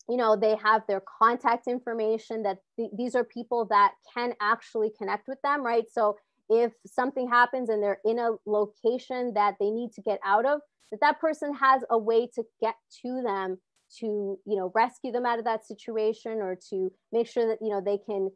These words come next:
connect with them one-on-one so that they have that access to them, right? They don't need to go through a parent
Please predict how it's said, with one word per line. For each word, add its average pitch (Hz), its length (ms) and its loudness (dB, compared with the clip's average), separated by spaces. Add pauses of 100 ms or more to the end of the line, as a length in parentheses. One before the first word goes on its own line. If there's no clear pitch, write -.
(140)
connect 233 320 -2
with 240 120 -12
them 233 180 -4
one-on-one 214 760 -2
so 214 200 -6
that 190 160 -4
they 202 100 -6 (180)
have 285 320 0
that 226 280 0
access 196 500 -4
to - 140 -12
them, 196 140 -10
right? 208 240 -2
They 202 60 -4
don't 202 200 -6
need 214 180 -6
to 214 80 -8
go 202 160 0
through 196 220 -8
a 185 80 -6 (200)
parent 262 360 -2